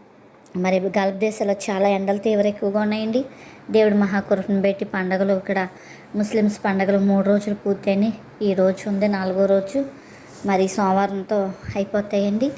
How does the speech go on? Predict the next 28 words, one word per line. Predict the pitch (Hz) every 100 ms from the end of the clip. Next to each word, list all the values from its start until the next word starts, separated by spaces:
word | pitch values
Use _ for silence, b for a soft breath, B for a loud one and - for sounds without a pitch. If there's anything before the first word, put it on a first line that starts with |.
| -
అందుకు | 202 185 185
బట్టి | 185
దేవుడికి | 190 190 190 208
మహిమ. | 208 202 196 226
మా | 202 180
కోసం | 202 196 214
ప్రార్థిస్తున్న | 208 208 196 226 220 254 233
మీ |
అందరికీ | 202 190 214 226 330 - B B B B
నిండు | 220 226 254
వందనాలండి. | 247 220 202 196 180 180 180 180 - B B B -
ఈ |
పనుల | 202 208 202 208
ఒత్తిడి | 208 202 208
వల్ల | 208 208
చాలా | - 196 190 220
అలసిపోతున్నామండి. | 226 208 - - 208 214 208 202 196 190
దేవుడే | 202 196 196 220
మాకు | 226 214
శక్తినిచ్చి | 233 - 190 214 220 214 -
మీ | 240 220
అందరి | 196 202 220
ప్రార్థన | 220 226 208 220
వల్ల | 226 233 302 - B B B -
ఇలా | 208
మమ్మల్ని | 208 202 202 196
సమకూరుస్తున్నాడండి. | 202 196 202 208 202 - 202 190 190 180 175 B B B B
అలాగే | 247 294 262 254